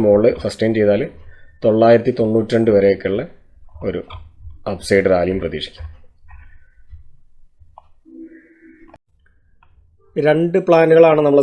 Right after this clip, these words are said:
സെറ്റ് ചെയ്തിട്ടുള്ളത്. ഒന്ന്, ഈ ഭാഗത്തുനിന്ന് തന്നെ റിജക്ട് ചെയ്യുകയാണെങ്കിൽ, ഇതിന് മുകളിൽ കയറിയിട്ട് താഴേക്ക് വരികയാണെങ്കിൽ ഇവിടുന്ന് ഇതുവരെയുള്ള സെല്ല്, ആ, ഇവിടുന്ന് നന്നായിട്ട് റീട്രേസ്മെന്റ് ഇതുവരെ കിട്ടുകയാണെങ്കിൽ ഈ ഭാഗത്തു നിന്നുള്ള സെല്ല്. ഓക്കെ, അപ്പോൾ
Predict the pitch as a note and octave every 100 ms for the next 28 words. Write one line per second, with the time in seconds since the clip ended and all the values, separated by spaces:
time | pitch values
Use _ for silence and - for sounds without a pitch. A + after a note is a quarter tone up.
0 | C3+ B2+ C#3 B2+ A2 A2+ A2 - - _
1 | _ - C#3+ C#3+ - C#3+ D#3 D3+ D3 C#3+
2 | C#3+ C#3+ D3 D3 - - - D3 C3 B2
3 | C#3 C3 A2+ G2+ - B2 B2 A#2+ A#2+ B2
4 | B2 A#2+ B2 A#2+ A#2 A#2 A#2+ A2+ A2+ A2
5 | A#2+ A2+ A2 A2+ A2 A2 G#2 G#2 G#2 -
6 | F#2+ A2+ - - _ _ _ _ _ _
7 | B2+ A2 A2+ B2 C3 C3+ - - _ _
8 | B2 A#2+ B2+ C3+ C3+ B2+ B2 A#2+ B2+ B2+
9 | B2 B2 B2 A2+ A#2 G#2+ A2+ D#3 - -
10 | - - A#2 A#2+ A2+ G#2 G2 G2 G2 F#2
11 | - E2 E2 _ _ _ _ _ _ _
12 | _ _ _ _ _ C#3+ A#2 B2 B2 _
13 | _ _ _ - - - - _ _ -
14 | A#2+